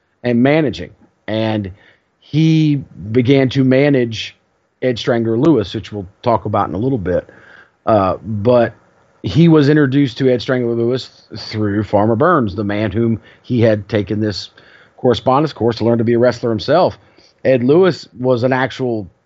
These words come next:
direct student of Farmer Burns. And he became very intrinsically tied with, with Strangler Lewis in the public's eye. And Strangler Lewis had s-, said before his death many times that, you know,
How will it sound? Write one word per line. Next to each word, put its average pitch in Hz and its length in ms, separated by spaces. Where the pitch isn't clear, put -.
direct 127 360
student 156 480
of 110 160
Farmer 101 340
Burns. 80 440
And 113 320
he 143 240
became 170 420
very 156 240
intrinsically 139 720
tied 123 400
with, 110 300
with 113 280
Strangler 113 420
Lewis 107 420
in 104 80
the 104 80
public's 98 460
eye. 113 360
And 90 160
Strangler 127 360
Lewis 127 360
had 110 180
s-, 90 100
said - 520
before 113 280
his 101 140
death 123 300
many 101 180
times 120 540
that, 104 300
you 123 100
know, 95 280